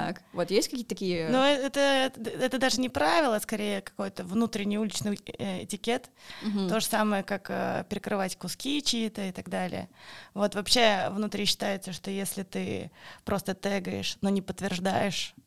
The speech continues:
Speaker 2: э, свою принадлежность к культуре тем, что ты делаешь какие-то, м, основные масштабные работы,
Speaker 1: Мгм.
Speaker 2: то ты чекарь. Но на самом деле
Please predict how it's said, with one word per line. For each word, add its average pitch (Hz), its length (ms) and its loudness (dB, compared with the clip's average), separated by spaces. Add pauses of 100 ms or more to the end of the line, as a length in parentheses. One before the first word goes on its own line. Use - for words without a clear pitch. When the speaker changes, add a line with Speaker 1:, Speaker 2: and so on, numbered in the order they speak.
(120)
Speaker 2:
э, - 160 -6
свою 196 260 -4
принадлежность 185 640 -2
к - 40 -20
культуре 180 440 -6
тем, - 180 -8
что - 160 -12
ты - 140 -12
делаешь 180 400 -6
какие-то, 175 420 -8 (160)
м, - 140 -10 (100)
основные 180 600 -2
масштабные 170 840 -4
работы, 170 480 -6 (160)
Speaker 1:
Мгм. 214 260 2
Speaker 2:
то 196 60 -2
ты 247 200 -2
чекарь. - 520 -2 (180)
Но 202 180 0
на 208 100 0
самом 233 280 0
деле 208 380 0